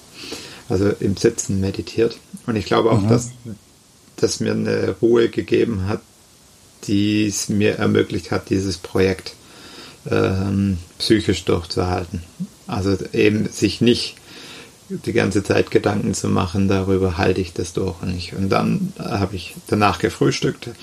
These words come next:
Speaker 1: Genau nach dem Aufstehen habe ich erstmal viel Wasser getrunken, ähm, damit, äh, ich das, bevor es losgeht, auch größtenteils alles wieder ablassen konnte, weil ich wollte während, <laughs>
Speaker 2: Ja,
Speaker 1: während ich unter-,
Speaker 2: wichtig.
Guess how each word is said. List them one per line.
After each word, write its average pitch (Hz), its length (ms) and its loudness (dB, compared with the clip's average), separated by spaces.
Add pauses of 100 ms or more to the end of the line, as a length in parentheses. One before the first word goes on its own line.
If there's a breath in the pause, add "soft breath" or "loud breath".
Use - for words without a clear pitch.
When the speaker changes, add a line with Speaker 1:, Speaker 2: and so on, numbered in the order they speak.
(340 loud breath)
Speaker 1:
Genau 113 200 4
nach 110 160 4
dem 113 100 4
Aufstehen 110 380 4
habe 104 140 4
ich 95 80 -4
erstmal 104 280 -2
viel 117 220 0
Wasser 117 280 -2
getrunken, 127 640 -4 (300)
ähm, 104 720 2
damit, 101 580 0 (760 loud breath)
äh, 87 220 -4 (260)
ich - 140 -14
das, - 180 -6
bevor 107 500 2
es - 140 -4
losgeht, 110 520 2
auch 104 280 -6 (260)
größtenteils 98 680 -4
alles 98 280 -2
wieder - 180 -6
ablassen 113 480 -6
konnte, 120 460 -2 (100)
weil 104 280 -6
ich - 220 -14
wollte 98 320 -2
während, 104 320 2
<laughs> - 60 2 (1600 loud breath)
Speaker 2:
Ja, 156 220 6
Speaker 1:
während - 40 0
ich - 160 0
unter-, 120 380 4
Speaker 2:
wichtig. 101 180 -4